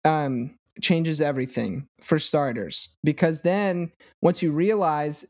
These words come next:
that Jesus at the, is at the center of, of what, save for you and I, for example, what we're doing, we can disagree on an issue, and that's fine. We can have humility in that and disagree because we know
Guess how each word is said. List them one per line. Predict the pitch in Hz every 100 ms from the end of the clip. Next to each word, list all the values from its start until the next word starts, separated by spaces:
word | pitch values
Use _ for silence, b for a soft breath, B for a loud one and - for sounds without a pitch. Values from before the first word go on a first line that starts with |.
| -
that | 156 143 143 - -
Jesus | 143 190 202 202
at | 196 190
the, | 151 -
is | 147 156
at | 160
the | 147
center | 170 165 160
of, | 139 -
of | - 139
what, | 143 143 - _ _ - -
save | - 156
for | 156 151
you | 143 147
and | 139
I, | 135
for | 131
example, | 127 135 127 131
what | 151 127
we're | 147
doing, | 135 147 180 240 240 B B B
we | - 226
can | 302 220
disagree | 214 202 139 147 185 214
on | 175
an | 139
issue, | 135 - 220 233 226 _ _ _ _ -
and | 165
that's | 214 -
fine. | - 214 294 160 123 110 -
We | 175
can | 220 247
have | 214
humility | - 175 170 208 202
in | 190 175
that | 170 -
and | 170 196
disagree | 190 190 160 151 147
because | 143 139 156 143
we | 180 214
know | 165 135 131